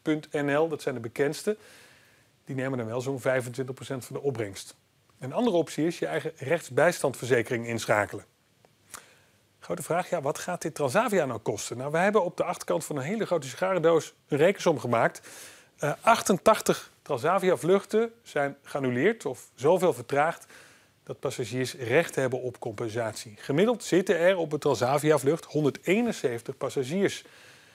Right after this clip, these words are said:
Dat zijn dan vijftienduizend en achtenveertig passagiers die vergoeding kunnen krijgen.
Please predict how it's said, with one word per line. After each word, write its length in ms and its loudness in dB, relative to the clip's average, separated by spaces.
Dat 140 -2
zijn 180 6
dan 260 8
vijftienduizend 880 4
en 220 4
achtenveertig 600 -2
passagiers 680 -6
die 260 -6
vergoeding 460 -6
kunnen 220 -6
krijgen. 420 0